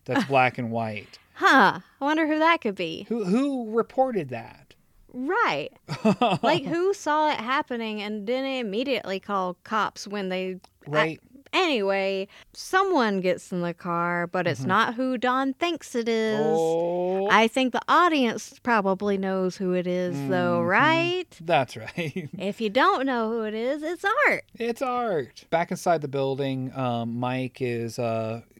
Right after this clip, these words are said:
Speaker 1: starting to kinda, like, prep his, uh, his pesticide treatments and such, and is listening to loud music on the headphones while going upstairs.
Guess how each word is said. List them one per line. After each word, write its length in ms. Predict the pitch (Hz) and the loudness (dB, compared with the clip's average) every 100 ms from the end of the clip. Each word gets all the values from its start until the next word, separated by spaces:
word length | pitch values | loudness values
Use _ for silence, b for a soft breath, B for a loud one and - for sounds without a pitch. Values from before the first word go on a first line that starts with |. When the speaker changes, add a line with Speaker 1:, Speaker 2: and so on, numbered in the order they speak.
| - | -14
Speaker 1:
starting 320 | - 143 120 | -4 -2 -2
to 80 | 120 | -6
kinda, 260 | 127 120 | -6 -6
like, 200 | 113 113 | -6 -10
prep 280 | - 131 123 | -6 -6 -6
his, 420 | - 120 117 110 | -6 -6 -6 -4
uh, 300 | 120 110 107 110 _ | -4 -4 -6 -12 _
his 140 | - 135 | -14 -2
pesticide 580 | 151 135 - 135 120 113 | 0 0 -4 -4 -4 -4
treatments 560 | 127 117 117 117 117 | -8 -8 -8 -10 -10
and 100 | 117 | -12
such, 480 | - 120 113 113 - b b | -6 -2 -2 -4 -10 b b
and 120 | 120 | -6
is 140 | 113 | -4
listening 420 | 123 110 123 117 117 | -4 -6 -6 -8 -6
to 280 | 123 113 110 | -4 -4 -2
loud 280 | 117 120 | -2 -2
music 300 | 120 117 110 | -4 -8 -8
on 80 | 110 | -10
the 80 | 110 | -10
headphones 720 | 117 120 113 117 113 110 107 b b - | -4 -4 -4 -6 -6 -6 -8 b b -4
while 160 | 147 | -2
going 280 | 139 123 123 | 0 -2 -2
upstairs. 760 | 127 - 196 196 117 104 104 | -4 -2 0 2 0 -4 -12